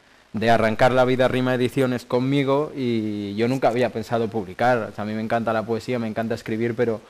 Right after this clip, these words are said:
nunca había pensado publicar un libro. Entonces simplemente cogí todo mi material y era el título que me parecía más, más claro, porque al final siempre escribo, de una manera o de otra, escribo de amor.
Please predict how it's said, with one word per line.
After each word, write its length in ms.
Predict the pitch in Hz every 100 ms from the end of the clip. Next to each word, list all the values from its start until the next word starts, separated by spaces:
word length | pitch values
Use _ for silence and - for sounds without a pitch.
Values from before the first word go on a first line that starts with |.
| - - - - _ _
nunca 680 | 123 120 117 117 113 104 107
había 200 | 110 107
pensado 340 | 110 110 104
publicar 400 | 104 104 104 107
un 100 | 101
libro. 260 | 107 117 104
Entonces 320 | 95 98 104
simplemente 580 | 107 104 110 107 110 113
cogí 280 | 117 - 117
todo 240 | 120 117
mi 120 | 117 117
material 720 | 113 117 113 117 120 120 123
y 340 | 120 113 104 - _ _ _ -
era 180 | 123 120
el 100 | 113
título 340 | 123 127 123
que 60 | 117
me 120 | 117
parecía 440 | 113 113 - 117 113
más, 480 | 110 107 104 -
más 240 | 135 113 -
claro, 320 | 127 127 110
porque 220 | 107 104
al 60 | 107
final 260 | 117 117 117
siempre 320 | 135 117 123
escribo, 640 | 113 - 117 113 107 107
de 60 | 110
una 160 | 127 135
manera 360 | 127 123 117
o 20 |
de 100 | 113
otra, 280 | 120 117 139
escribo 400 | 117 - 127 120
de 120 | 110
amor. 280 | 95 110 113